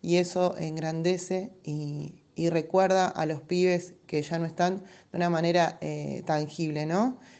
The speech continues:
Y también nos recuerda un poco a nosotros, eh, antes de entrar en Cromañón y, y la solidaridad que existió esa noche la estamos poniendo hoy en día de manifiesto, eh, uniendo todas las organizaciones para este bien común.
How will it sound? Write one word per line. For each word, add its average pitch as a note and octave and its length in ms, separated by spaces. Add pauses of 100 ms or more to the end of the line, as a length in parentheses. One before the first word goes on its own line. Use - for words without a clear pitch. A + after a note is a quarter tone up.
Y - 100
también E3+ 280
nos F3+ 100
recuerda F3 360
un E3+ 100
poco F3+ 280
a E3+ 40
nosotros, E3+ 540 (420)
eh, D#3 680 (120)
antes E3+ 360
de D#3 60
entrar D#3 220
en D3+ 100
Cromañón E3 580
y, D3 440
y - 100
la D#3 140
solidaridad D#3 560
que E3 80
existió D#3 300
esa - 120
noche E3+ 240
la E3 80
estamos D#3+ 280
poniendo D#3+ 600 (100)
hoy E3+ 280
en E3 160
día E3+ 240
de D#3 80
manifiesto, F3 800 (460)
eh, D#3 380
uniendo E3+ 480
todas E3+ 200
las E3+ 160
organizaciones D#3+ 520
para D#3+ 200
este D#3 180
bien D#3+ 180
común. D#3 380